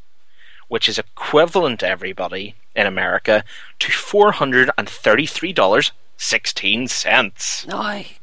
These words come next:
Speaker 2: I'll stop you there, Alan. Because how many times have they announced a price, and in America it's two nine nine,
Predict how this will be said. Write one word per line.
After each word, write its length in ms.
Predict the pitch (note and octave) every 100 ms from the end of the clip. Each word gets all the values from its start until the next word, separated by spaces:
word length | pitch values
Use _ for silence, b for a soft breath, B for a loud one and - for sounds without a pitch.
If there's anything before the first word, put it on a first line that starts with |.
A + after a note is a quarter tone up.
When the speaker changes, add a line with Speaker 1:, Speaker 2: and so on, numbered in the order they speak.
| -
Speaker 2:
I'll 160 | A2+ E3+
stop 280 | - C3
you 80 | A#2+
there, 220 | G#2 G2
Alan. 300 | A2 A#2+ C3+ - B B B -
Because 580 | - B2 A2+ G#2+ A2 -
how 100 | D3
many 240 | G#3+ A3+
times 720 | - E3+ D#3 E3 G3 - - - b b
have 140 | - G#2+
they 120 | A2
announced 400 | G#2 A2+ D3 -
a 40 |
price, 640 | - C#3 B2 C#3+ - - - B B B -
and 120 | G2
in 80 | A2+
America 420 | C3+ A#2 A#2 B2
it's 200 | A2 -
two 200 | - A#2+
nine 240 | A2+ A2+
nine, 460 | A2 G2+ G2 G2+